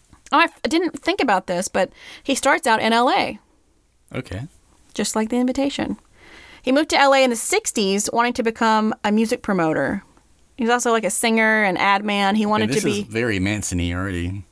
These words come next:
Speaker 1: Yes. He wanted to be a crooner. So he changed his name to Tony Alamo because he thought it sounded more Italian. He wanted to be, like, an Italian crooner.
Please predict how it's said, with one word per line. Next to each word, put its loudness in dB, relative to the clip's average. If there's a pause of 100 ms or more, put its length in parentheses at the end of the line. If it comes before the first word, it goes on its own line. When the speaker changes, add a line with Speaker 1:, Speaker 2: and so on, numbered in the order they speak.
(120)
Speaker 1:
Yes. -2 (500)
He 0
wanted 4
to 0
be 0
a 2
crooner. 2 (520)
So 0
he 2
changed 0
his -2
name 2
to -4
Tony 0
Alamo 0 (640)
because -2
he 0
thought 2
it -2
sounded 0
more 0 (260)
Italian. 0
He -2
wanted 0
to -2
be, -2
like, 0
an -2
Italian -2
crooner. -2